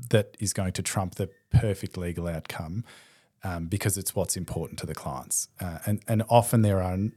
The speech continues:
number of scenarios we can offer or, or solutions we can offer,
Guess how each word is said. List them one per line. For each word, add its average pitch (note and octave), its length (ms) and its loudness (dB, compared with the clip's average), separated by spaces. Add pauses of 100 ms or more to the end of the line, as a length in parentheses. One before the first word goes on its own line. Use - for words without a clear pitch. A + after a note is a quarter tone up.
(160)
number A#2+ 460 6
of G2 100 2
scenarios F2+ 720 0
we F2+ 100 -4
can E2+ 160 -4
offer F#2 520 -2
or, F#2 140 -4 (120)
or F2+ 320 -2
solutions A2+ 600 2
we D#2+ 120 -4
can - 140 -6
offer, C#3+ 360 0